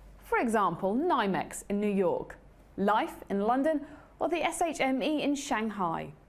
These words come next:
They're generally traded as futures contracts, which are simply agreements to exchange an asset at an agreed price and date in the future.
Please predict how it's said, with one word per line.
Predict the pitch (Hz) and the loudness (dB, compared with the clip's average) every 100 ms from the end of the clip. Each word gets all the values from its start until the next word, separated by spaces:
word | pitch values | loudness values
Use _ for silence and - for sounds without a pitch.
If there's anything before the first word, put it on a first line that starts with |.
| - - - - - - - | -20 -20 -20 -20 -20 -20 -6
They're | 247 254 | 0 0
generally | 202 269 392 440 302 | 2 2 2 2 0
traded | - 180 175 - | 0 0 0 -2
as | 247 - - | -4 -6 -6
futures | 233 202 180 - | -4 -2 -4 -6
contracts, | - 220 202 170 - - - - - - | -2 -2 0 -2 -4 -8 -16 -20 -20 -8
which | 349 359 | -2 0
are | |
simply | - 403 339 330 | 2 0 0 0
agreements | - 254 269 311 302 262 - | 0 2 2 2 2 0 -2
to | - | -4
exchange | - - 262 226 208 202 202 | -4 -2 0 0 0 -2 -2
an | 202 262 | -2 -2
asset | 285 320 254 - - - - | 0 0 0 -4 -20 -20 -4
at | 254 277 | -2 0
an | 294 | 0
agreed | 214 208 240 320 - | 2 2 2 0 0
price | 240 170 165 - - | 0 0 -4 -8 -4
and | 220 | 0
date | 185 156 - - | 0 0 -4 -10
in | 180 175 | -6 -6
the | |
future. | - 175 160 160 151 | -4 -6 -6 -6 -8